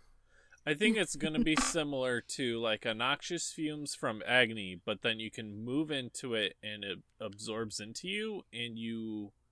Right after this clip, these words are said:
have basically, like, a Nike too,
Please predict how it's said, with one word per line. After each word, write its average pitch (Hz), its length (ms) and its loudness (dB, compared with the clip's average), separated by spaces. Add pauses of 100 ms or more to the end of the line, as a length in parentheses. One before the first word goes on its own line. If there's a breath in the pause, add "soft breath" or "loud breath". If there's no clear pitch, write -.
(580)
have 127 340 2
basically, 135 640 2
like, 117 220 2
a 113 80 -2
Nike 131 680 -2
too, 240 420 -4